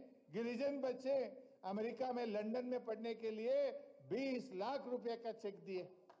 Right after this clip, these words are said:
ये कोई सरकार, कोई हुकूमत इंडिया में सोचा नहीं, सिर्फ केसीआर साहब ने सोचे। लेकिन कांग्रेस ने क्या बोली, अरे तो केसीआर साहब बीस लाख दे रहे, हम पच्चीस देंगे, लोग समझे कि देंगे।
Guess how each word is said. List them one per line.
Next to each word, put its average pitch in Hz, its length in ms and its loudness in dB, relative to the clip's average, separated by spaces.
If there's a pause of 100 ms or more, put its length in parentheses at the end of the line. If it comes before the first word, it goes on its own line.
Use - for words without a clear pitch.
(400)
ये 254 180 2
कोई 294 280 4
सरकार, 269 500 2
कोई 285 300 4
हुकूमत 269 520 2
इंडिया 247 340 2
में 247 140 0
सोचा 220 380 0
नहीं, 214 160 0
सिर्फ 208 280 -2
केसीआर 185 400 0
साहब 175 320 -4
ने 175 80 -8
सोचे। 381 1600 -12
लेकिन 269 380 0 (280)
कांग्रेस 269 520 2
ने 285 120 2
क्या 269 220 0
बोली, 277 320 4 (500)
अरे 262 200 4
तो 269 180 2
केसीआर 247 500 0
साहब 254 280 -2
बीस 233 260 -2
लाख 247 220 2
दे 247 180 2
रहे, 269 220 4 (220)
हम 254 120 -2 (100)
पच्चीस 208 440 2
देंगे, 240 420 0 (680)
लोग 220 280 2
समझे 190 320 0
कि 233 180 -6
देंगे। 208 440 -4